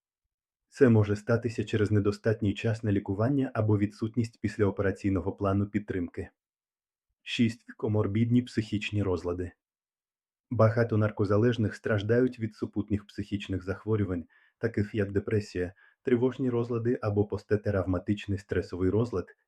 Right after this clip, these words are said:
П Т С Р. Без лікування цих розладів ризик рецидиву значно вищий.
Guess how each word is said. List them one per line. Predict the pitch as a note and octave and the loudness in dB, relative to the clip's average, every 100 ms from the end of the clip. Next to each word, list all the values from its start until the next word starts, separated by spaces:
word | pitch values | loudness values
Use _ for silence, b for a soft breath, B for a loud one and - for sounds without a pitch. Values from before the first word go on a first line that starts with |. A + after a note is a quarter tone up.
| - | -4
П | C3+ | -2
Т | A2+ G2 | 2 2
С | F2+ - | 2 0
Р. | F2 - _ _ _ _ _ _ _ _ _ - | -4 -4 _ _ _ _ _ _ _ _ _ -2
Без | G#2+ G2+ G2 | 4 4 2
лікування | F#2+ F#2+ G#2+ B2 G#2+ | -4 -2 -2 -2 -4
цих | - G2 - | -4 -6 -2
розладів | G#2 G#2 G2+ G2 F2+ | -2 0 0 0 0
ризик | G2+ G#2 G#2 | -2 -2 -4
рецидиву | G#2 - G2 G2 A#2 A#2+ | -6 -4 -2 -2 -2 -2
значно | G2+ F2 - F#2+ | -2 -2 -6 -6
вищий. | F#2 E2+ - E2 D#2 | -4 -6 -8 -12 -14